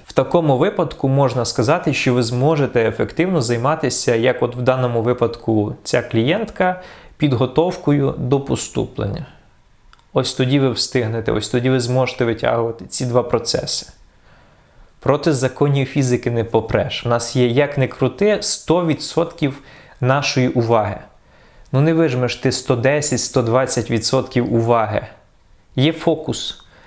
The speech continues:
Ти його можеш просто розділити на п'ятдесят, але якщо ти ділиш фокус на п'ятдесят, то ти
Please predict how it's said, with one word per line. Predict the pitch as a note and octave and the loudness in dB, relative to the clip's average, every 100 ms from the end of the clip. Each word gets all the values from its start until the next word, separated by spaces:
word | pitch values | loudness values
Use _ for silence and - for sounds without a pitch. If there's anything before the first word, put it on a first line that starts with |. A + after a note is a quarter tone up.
| - - - | -20 -20 -2
Ти | C3 | 2
його | C3+ | 4
можеш | D3 D#3+ | 2 0
просто | - D#3+ D#3+ D3+ | 0 -2 2 2
розділити | C3+ B2+ C3+ D#3+ C#3 | 2 4 2 2 2
на | C3 | 0
п'ятдесят, | B2 C3+ B2+ - B2 G2+ - | 0 0 2 0 0 -2 -2
але | A2 | -2
якщо | A2+ - C#3 | -2 0 -2
ти | C3 | 2
ділиш | C3+ C3+ B2+ | 2 2 0
фокус | - C#3+ B2+ - - | -2 -2 0 -4 -4
на | A2+ | -2
п'ятдесят, | B2+ C#3+ D3 B3 A#3 - | 0 0 0 0 0 -2
то | E3 | -2
ти | - F#3+ | 2 0